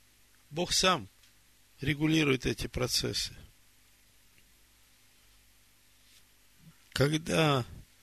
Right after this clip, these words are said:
мы читаем в шестнадцатой главе о том, что,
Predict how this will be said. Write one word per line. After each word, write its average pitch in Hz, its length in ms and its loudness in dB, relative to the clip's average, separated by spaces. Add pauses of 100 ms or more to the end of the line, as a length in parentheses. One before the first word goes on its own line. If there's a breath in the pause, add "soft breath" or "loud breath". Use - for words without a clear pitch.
(340)
мы 135 120 -10
читаем 143 480 4
в - 40 4
шестнадцатой 135 680 4
главе 131 500 8 (320 loud breath)
о 139 120 2
том, 151 320 8
что, 127 1000 10